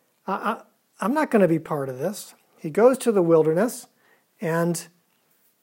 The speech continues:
God speaks to him, and he says, "Look, you are a messenger to prepare the way for the Messiah." And he actually tells him something else. He says, "You are gonna know,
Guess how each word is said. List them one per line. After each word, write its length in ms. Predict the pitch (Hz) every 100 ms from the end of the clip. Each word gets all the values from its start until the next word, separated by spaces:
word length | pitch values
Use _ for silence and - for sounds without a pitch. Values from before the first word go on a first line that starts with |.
| _ _ _ _
God 280 | - 156 160
speaks 260 | - 220 -
to 140 | 170
him, 180 | 143 139
and 80 | 139
he 60 | 151
says, 420 | - 147 143 151
"Look, 300 | 196 208 - _ _ _ _ _ _ _ _ _ -
you 320 | 151 202 262
are 160 | 214
a 40 | 185
messenger 720 | 170 202 240 214 170 156 160
to 180 | 160 170
prepare 680 | 170 185 180 - 220 233
the 140 | 233 220
way 320 | 170 170 180
for 180 | 180 175
the 120 | 156
Messiah." 720 | 156 143 - 165 160 143 123 _ _ _ _ - _ _ _ _ _ _ _ _ _ _ _ - - _ _ _ _ _ _ _ _ _ _ _ _ _ _ -
And 100 | 156
he 20 |
actually 320 | 175 190 214
tells 320 | 202 180 180
him 100 | 175
something 380 | 156 - 143 160
else. 240 | 202 156 -
He 80 |
says, 300 | 151 170 143
"You 120 | 170 208
are 100 | 196
gonna 260 | 185 180
know, 600 | 175 202 175 156 185 196